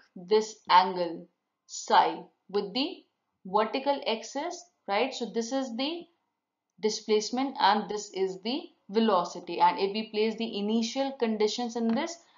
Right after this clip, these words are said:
the final resultant that we get will be same as we are getting in these two conditions. Now let's take another, uh, case or another,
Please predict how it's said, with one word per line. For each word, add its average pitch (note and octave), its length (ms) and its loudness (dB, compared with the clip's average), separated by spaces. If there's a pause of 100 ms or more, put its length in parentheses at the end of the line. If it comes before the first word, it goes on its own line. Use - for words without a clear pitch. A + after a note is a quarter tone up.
(160)
the G#3+ 80 -8
final C4 540 4
resultant G3+ 600 0
that F3+ 220 6
we F#3 100 -6
get G#3 260 -4
will G3 160 -4
be G3+ 80 -10
same G#3 460 -6
as F3 320 10
we F3+ 100 -8
are F3 100 -10
getting F3 300 -10
in G3 220 -10
these F3+ 260 -12
two D#4+ 300 -6 (360)
conditions. F3 1000 -10 (1300)
Now A#3+ 200 8
let's C4 300 6
take D4+ 300 -4 (160)
another, C#4+ 600 6
uh, G3 320 4 (200)
case B3+ 400 0
or B3+ 200 2
another, A#3 480 4